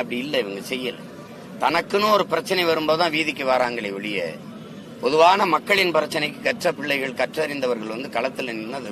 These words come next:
தீர்வு காணணும்னு நினைக்கிறது இல்லை. அதனால வர்ற பிரச்சனை தான். அதை தான் திரும்ப திரும்ப ஆபிரகாம் லிங்கன் சொல்றான், ஒரு தவறான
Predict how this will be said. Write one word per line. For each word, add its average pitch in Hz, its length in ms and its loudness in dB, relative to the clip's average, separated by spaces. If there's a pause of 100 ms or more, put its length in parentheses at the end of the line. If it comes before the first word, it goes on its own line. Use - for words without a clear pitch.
(140)
தீர்வு 143 240 -8
காணணும்னு 113 440 -2 (100)
நினைக்கிறது 127 420 -8
இல்லை. - 120 -14 (460)
அதனால 147 300 4 (100)
வர்ற 147 140 4 (100)
பிரச்சனை 113 380 -6
தான். - 120 -16 (420)
அதை 113 120 2 (100)
தான் 190 180 0
திரும்ப 180 280 4 (100)
திரும்ப 185 200 2 (160)
ஆபிரகாம் 156 380 2
லிங்கன் 131 300 -2
சொல்றான், 92 320 -6 (460)
ஒரு 120 120 2 (140)
தவறான 170 480 6